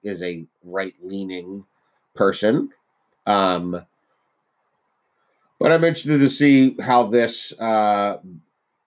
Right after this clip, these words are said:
spills out over the last couple of days. Wow, tw-, uh, Google is very strange. Um, if you look, I, I just typed in Pat Sajak,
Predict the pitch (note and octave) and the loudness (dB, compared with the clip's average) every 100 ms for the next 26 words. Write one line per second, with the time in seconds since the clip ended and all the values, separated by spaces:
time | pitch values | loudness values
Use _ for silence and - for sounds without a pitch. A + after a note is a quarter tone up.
0 | _ - - B2 A2 G#2+ G2+ F#2+ F2+ F#2 | _ -20 -6 -4 -2 -4 -4 -4 -8 -8
1 | F#2 F#2 F2+ - - D#2+ F2+ E2+ F#2 F2 | -8 -6 -6 -8 -10 -10 -8 -6 -4 -4
2 | F2 D#2+ - A2+ C3+ F#2 - _ - - | -6 -12 -10 -2 -2 -2 -10 _ -18 -16
3 | - D3 - C3+ B2+ B2 - _ - E3 | -16 -14 -6 0 2 2 -2 _ 2 2
4 | G3+ G2+ E2+ E2+ F#2 F#3+ G3 E3 B2+ - | 4 2 -2 -12 -8 0 2 2 0 -4
5 | G2+ F#2 D#2+ A1 - - - - _ _ | -4 -4 -6 -14 -20 -20 -20 -20 _ _
6 | _ _ _ _ _ _ _ _ _ _ | _ _ _ _ _ _ _ _ _ _
7 | _ _ _ _ _ G#2 G2+ G2 F#2+ F#2+ | _ _ _ _ _ -8 -2 -2 -2 -6
8 | A2 A#2 A2+ A2 B2 D3 B2 A2 G2+ G#2 | -8 -2 0 2 4 4 4 0 0 0
9 | C3+ C3 B2 B2 G2+ G#2 F#2+ - A2 - | 0 0 0 0 0 -2 -4 -4 -4 -4
10 | - A#2+ G#2+ E2+ E2+ E2 | -4 -4 -4 -6 -8 -8